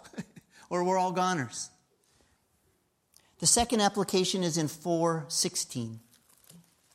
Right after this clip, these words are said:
back in Hebrews. Hebrews four sixteen says, "Therefore," in light of everything I've just told about Jesus, our high priest,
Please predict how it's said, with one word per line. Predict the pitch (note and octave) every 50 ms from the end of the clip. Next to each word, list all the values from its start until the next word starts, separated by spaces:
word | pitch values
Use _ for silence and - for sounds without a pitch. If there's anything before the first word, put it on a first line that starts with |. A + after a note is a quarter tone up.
| - _ _ _ _
back | - B2+ C3 C3 - -
in | D3 B2+
Hebrews. | A#2+ - C3 B2+ A#2 A#2+ A#2 A2 A2 - - - - _ _ - _ _ _ - - -
Hebrews | - F#3+ F3+ E3+ F3 E3 - -
four | - - D#3+ D#3 D#3+ D#3 D#3 D3 C#3 - - - _ _ _ _
sixteen | - - - F3+ F3 - - - - C#3 B2+ B2
says, | - - C#3 C3+ B2 A#2+ - -
"Therefore," | C#3+ A#2+ C3 E3+ G#3 A#3+ B3 A#3 F3 - - E3 C#3+ B2+ A#2 A2 - - - - - -
in | D#3
light | F#3 A#3 A#3+
of | A#3 A3
everything | A#3+ B3 A#3+ B3 B3 A#3+ A#3
I've | G#3+
just | F#3 A3 G3+ - -
told | G#3 G3 F3
about | E3 D#3 D#3+ D#3+ D#3 - - - - _ _ -
Jesus, | C#3 C3+ E3+ G3+ G3 E3 E3 D3 -
our | D#3+ D#3 C#3+
high | D3+ D3 D3
priest, | B2+ - D3 C3 B2+ B2 -